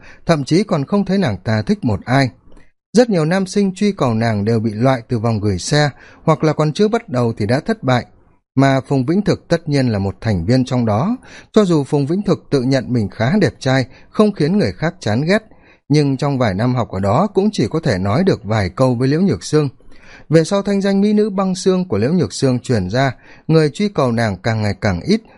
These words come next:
cuối cùng dứt khoát cho rằng nàng là một khối băng sơn không thể công phá, hoặc là B D. Phùng Vĩnh Thực cũng mấy lần theo đuổi không được, gia đình lại an bài y tới nước Mỹ để du học, về sau không còn thấy mặt nhau, tâm tư cũng dần phai nhạt.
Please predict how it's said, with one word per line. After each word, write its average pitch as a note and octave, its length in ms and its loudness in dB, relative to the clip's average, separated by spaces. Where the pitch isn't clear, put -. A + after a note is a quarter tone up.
cuối A#3 120 4
cùng C3+ 240 0
dứt G3+ 180 -4
khoát A#3 240 -4
cho F#3 160 -2
rằng G#2+ 280 -2
nàng F#2+ 200 0
là F#2 80 0
một F#2+ 220 -2
khối A#2 180 2
băng C#3+ 220 0
sơn B2+ 280 -2
không C#3+ 260 -2
thể A#2 140 -2
công C3 160 0
phá, C3+ 240 0
hoặc C#3 240 0
là B2 240 2
B C#3+ 80 -2
D. E3 40 4
Phùng D#3+ 160 2
Vĩnh G#3 140 0
Thực - 280 -2
cũng F3 200 -2
mấy D#3+ 160 2
lần C3 260 0
theo B2 140 -2
đuổi A2+ 220 0
không C#3 220 0
được, B2+ 200 0
gia G3+ 140 2
đình D3 300 2
lại B2 160 0
an E3+ 240 -2
bài G#2 240 0
y C3 180 2
tới B2 160 0
nước D#3+ 200 -2
Mỹ D3+ 220 2
để C3+ 160 0
du A#2 180 -2
học, B2 240 -4
về D#3+ 140 2
sau G3+ 200 -2
không G3+ 200 -2
còn C#3+ 140 -2
thấy C#3+ 160 -2
mặt F3 220 0
nhau, C3+ 300 -2
tâm C3 180 0
tư A#2 300 0
cũng E3+ 140 -4
dần A2 280 0
phai B2+ 200 0
nhạt. A#2 200 0